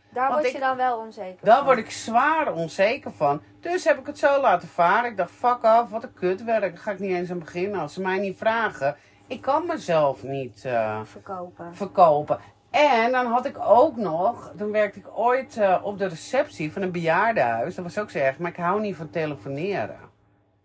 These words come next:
Speaker 1: Eh, wel met, als ik iemand moet bellen, het gaat me nu wel iets beter af, maar dan krijg ik een stress, ja, niet, niet jou, maar een, een vreemd iemand.
Speaker 2: Ja, ja.
Speaker 1: Ik krijg bijna een stressstoornis. Ik word heel vaak gebeld, ik moet opnemen,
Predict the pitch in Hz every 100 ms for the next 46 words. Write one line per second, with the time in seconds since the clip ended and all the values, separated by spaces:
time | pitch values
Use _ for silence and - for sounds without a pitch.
0 | _ _ _ _ _ _ - 165 165 156
1 | 131 - - 151 180 190 190 170 156 -
2 | - - 170 185 247 - 254 247 233 233
3 | 175 180 247 226 180 196 - 254 254 277
4 | 269 233 247 247 185 180 175 208 202 202
5 | 170 214 220 233 226 175 - 214 233 160
6 | 175 147 160 190 185 165 175 143 160 165
7 | 131 131 151 160 - 170 - 165 165 -
8 | 180 170 165 156 131 139 127 151 247 247
9 | 233 202 240 - 254 247 165 - 208 269
10 | - 196 160 143 135 - 185 233 240 214
11 | 269 - 202 202 190 208 185 - 262 190
12 | 226 320 403 359 320 339 277 180 143 139
13 | 135 139 185